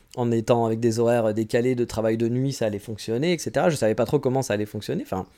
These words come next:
ouais, j'étais vraiment dans le doute. Pour l'instant, on va dire que c'est quand même bien, il s'est quand même passé des trucs, mais c'est vrai que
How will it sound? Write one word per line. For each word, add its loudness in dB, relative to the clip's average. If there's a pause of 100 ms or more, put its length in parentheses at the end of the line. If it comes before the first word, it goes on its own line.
(140)
ouais, 0
j'étais -2
vraiment 2
dans 2
le 2
doute. 2 (480)
Pour 2
l'instant, 6
on 8
va 6
dire 6
que -12
c'est -12
quand -4
même 2
bien, 6
il 0
s'est -10
quand 2
même 0
passé 0
des 2
trucs, 0
mais 0
c'est 0
vrai 6
que 4